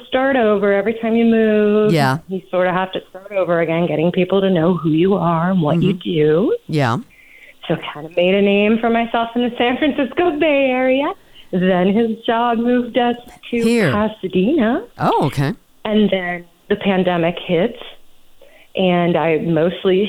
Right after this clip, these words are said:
Speaker 1: sheltered in place in Pasadena doing Judy Webb videos <laughs>
Speaker 2: Yeah.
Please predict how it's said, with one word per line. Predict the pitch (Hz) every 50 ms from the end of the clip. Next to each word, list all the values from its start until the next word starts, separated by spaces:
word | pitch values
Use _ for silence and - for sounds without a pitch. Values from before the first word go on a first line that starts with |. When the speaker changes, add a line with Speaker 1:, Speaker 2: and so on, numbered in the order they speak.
| - -
Speaker 1:
sheltered | - 185 185 185 196 190 175
in | 190 196 185
place | 190 208 196 190 190 -
in | 196 185
Pasadena | 180 196 202 196 185 185 - 180 180 226 247 240 202 185
doing | 170 175 175 175 170 185 180 180 -
Judy | 185 196 196 208 208 196 175
Webb | 208 233 233 220 180 -
videos | 190 185 185 175 170 165 165 170 170 - - 202 -
<laughs> | - - 175 165
Speaker 2:
Yeah. | 180 165 151 139 139